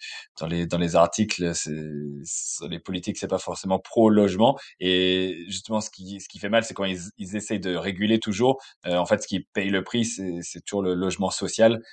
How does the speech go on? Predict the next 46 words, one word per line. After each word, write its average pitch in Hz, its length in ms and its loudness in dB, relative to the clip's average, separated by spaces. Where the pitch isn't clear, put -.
Euh, 82 460 -6
ils 85 160 -6
ont 85 60 -4
de 87 60 -2
moins 95 200 2
en 92 60 0
moins 92 100 2
de 82 60 -4
rentrées 92 280 0
aussi 98 180 0
au 90 40 0
logement 85 220 -2
social, 98 280 0
parce 98 100 -6
que 90 100 -8
je - 60 -8
crois 92 100 -10
que - 80 -10
c'est 92 60 -8
toujours 90 200 -6
financé 92 320 -4
par 90 160 -2
le, 82 280 -8
par 87 100 2
le 92 100 -2
livret 101 400 2
A. 127 200 6
Donc, 98 320 -8
euh, 92 240 -6
on 87 60 -8
voit 92 160 -6
que - 160 -8
les, 92 120 0
les 90 120 -2
rentrées 92 260 -2
étaient 90 220 -6
moindres, 110 440 4
parce - 180 -14
que - 100 -10
les, 82 280 -8
les 85 140 -12
taux - 160 -12
étaient - 220 -16
pas 85 160 -6
très 87 240 -12
intéressants. 80 480 -6